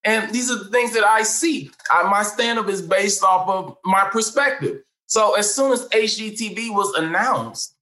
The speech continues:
the amount of white people that started following me and just, like, hitting me up was, like, crazy. They're like, "I can't wait to see this. This is great to see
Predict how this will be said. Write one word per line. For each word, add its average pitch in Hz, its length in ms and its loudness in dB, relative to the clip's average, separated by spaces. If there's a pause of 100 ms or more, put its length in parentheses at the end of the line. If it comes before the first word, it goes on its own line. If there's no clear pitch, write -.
(580)
the 156 140 4
amount 190 340 4
of 165 80 -2
white 196 220 0
people 226 160 -6
that 165 100 -4
started 151 400 0
following 175 540 2
me 123 300 -8 (460)
and 156 300 0
just, 165 240 0
like, 147 180 0
hitting 214 260 2
me 180 220 -4
up 226 260 2 (640)
was, 196 180 0
like, 143 300 2 (320)
crazy. 359 600 2 (180)
They're 165 120 4
like, 139 180 0
"I - 40 -14
can't 226 260 0
wait 214 140 2
to 208 40 -2
see 220 240 -2
this. 202 340 -4 (280)
This 175 160 0
is 165 120 -4
great 208 260 2
to 190 60 -8
see 196 600 -4